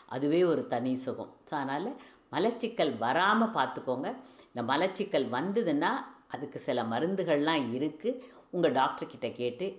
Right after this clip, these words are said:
எடுத்துக்கோங்க. இந்த மலச்சிக்கல் வந்ததுன்னா இன்னொரு கஷ்டம் வந்து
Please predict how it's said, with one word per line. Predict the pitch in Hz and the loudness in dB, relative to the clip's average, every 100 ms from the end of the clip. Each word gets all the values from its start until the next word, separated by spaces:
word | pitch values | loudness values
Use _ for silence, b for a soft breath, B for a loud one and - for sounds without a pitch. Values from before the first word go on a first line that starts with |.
| - | -8
எடுத்துக்கோங்க. | 113 113 - 113 104 92 - B B | -8 -8 -6 -6 -6 -12 -16 B B
இந்த | - 120 123 | -6 0 2
மலச்சிக்கல் | 180 190 208 180 151 | 2 0 0 0 2
வந்ததுன்னா | 147 160 160 160 196 233 - | 2 2 2 2 2 0 -2
இன்னொரு | 143 170 196 190 | -2 2 4 4
கஷ்டம் | 175 160 - 175 | 0 0 -2 0
வந்து | 156 | 2